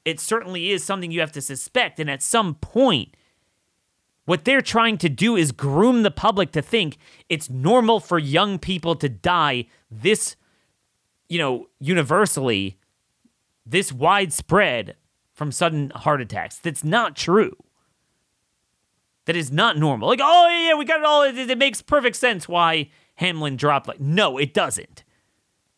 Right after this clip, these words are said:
So both things are true at the same time. But the point is, how are we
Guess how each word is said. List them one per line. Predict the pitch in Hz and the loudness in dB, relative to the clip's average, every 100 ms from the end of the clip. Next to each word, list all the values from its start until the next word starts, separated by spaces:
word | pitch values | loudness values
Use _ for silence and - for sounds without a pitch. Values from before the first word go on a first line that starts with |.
| _ _ _ _ _ _ _ _ _ _ _ _ _ _ _ _ _ | _ _ _ _ _ _ _ _ _ _ _ _ _ _ _ _ _
So | - - 180 147 - - | -8 0 2 0 -6 -6
both | 233 277 | 0 0
things | - 233 175 | 0 -2 0
are | 165 | -2
true | 147 - 180 | -2 -2 -2
at | 147 | -2
the | |
same | 135 151 135 | -6 -6 -6
time. | 113 131 104 | -8 -8 -8
But | - | -10
the | |
point | - - 208 190 | -10 -4 -2 0
is, | 175 82 101 _ _ _ _ _ _ _ _ _ _ _ _ _ _ _ _ | -2 -4 -10 _ _ _ _ _ _ _ _ _ _ _ _ _ _ _ _
how | _ - 175 196 220 | _ -12 -4 2 2
are | 214 170 | 4 2
we | 147 135 | 0 -2